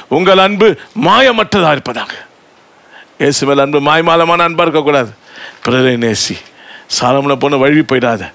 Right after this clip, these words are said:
கண்கள் மூடி ஜெபிப்போம். பிதாவே, இயேசுவின் நாமத்தை நோக்கி பார்க்கிறோம்.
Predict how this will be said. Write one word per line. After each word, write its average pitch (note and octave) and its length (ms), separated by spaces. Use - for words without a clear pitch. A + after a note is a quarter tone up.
கண்கள் B2 340
மூடி A2 300
ஜெபிப்போம். G#2+ 320
பிதாவே, F3+ 460
இயேசுவின் C#3 420
நாமத்தை B2+ 400
நோக்கி A2+ 300
பார்க்கிறோம். - 480